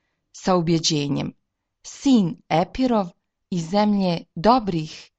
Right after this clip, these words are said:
i iskrenih ljudi, starac Teoktist razgovarao je sa svetiteljima. Kada sam u crkvi, svi moji problemi nestaju. Satima bi sjedio na kraju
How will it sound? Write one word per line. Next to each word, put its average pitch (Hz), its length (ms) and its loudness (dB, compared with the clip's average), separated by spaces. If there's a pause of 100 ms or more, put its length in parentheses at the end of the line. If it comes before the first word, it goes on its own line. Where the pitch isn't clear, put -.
(120)
i 196 180 2
iskrenih 147 600 -2
ljudi, 185 480 -4 (520)
starac - 560 -4
Teoktist - 800 -6
razgovarao 170 760 0
je 170 380 -2
sa - 180 -10
svetiteljima. 139 960 -6 (2000)
Kada 220 240 0
sam 233 240 0
u 226 60 2
crkvi, 240 720 -6 (180)
svi - 320 -8
moji 233 340 2
problemi 165 540 -2
nestaju. 135 680 -6 (760)
Satima 285 680 -4
bi 170 140 -6
sjedio 208 520 -2
na 156 140 -4
kraju 185 520 -2